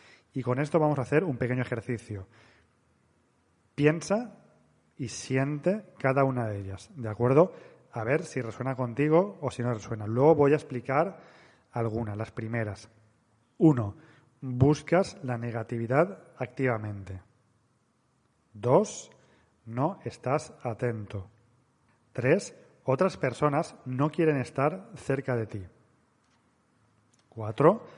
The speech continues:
te sientes aburrido o apático. Cinco,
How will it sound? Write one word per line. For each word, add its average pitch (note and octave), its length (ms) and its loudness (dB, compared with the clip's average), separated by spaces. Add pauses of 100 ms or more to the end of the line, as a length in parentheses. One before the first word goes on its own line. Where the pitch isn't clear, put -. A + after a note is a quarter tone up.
(280)
te A#2+ 100 -8
sientes B2 320 -10
aburrido B2 480 2
o D3 80 4
apático. C3+ 720 -2 (1500)
Cinco, B2 680 -4